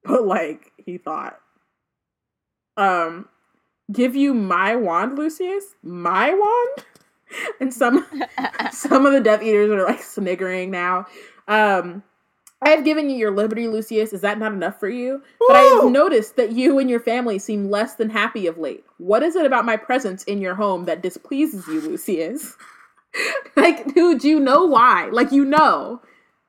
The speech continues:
Speaker 1: <laughs> Like, that's why it's so out of pocket, 'cause he really, like, "Oh, you, you wanna just say why you don't want me here?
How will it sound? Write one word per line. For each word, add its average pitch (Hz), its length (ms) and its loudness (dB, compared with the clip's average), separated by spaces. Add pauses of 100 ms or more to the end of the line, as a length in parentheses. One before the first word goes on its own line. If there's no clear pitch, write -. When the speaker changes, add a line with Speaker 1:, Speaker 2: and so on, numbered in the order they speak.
(160)
Speaker 1:
<laughs> 226 60 -6 (540)
Like, 320 240 4
that's 302 220 4
why 349 180 2
it's 349 120 -2
so 302 100 4
out 302 120 2
of 294 80 0
pocket, 277 240 0
'cause 247 120 0
he 294 100 0
really, 302 260 0
like, 262 220 -2
"Oh, 277 180 6
you, 226 240 -2
you 220 160 -6
wanna 226 220 -2
just 214 240 -6
say 214 320 0
why 254 180 -4
you 240 140 -4
don't 226 160 -4
want 240 160 -4
me 262 80 -8
here? 302 280 -10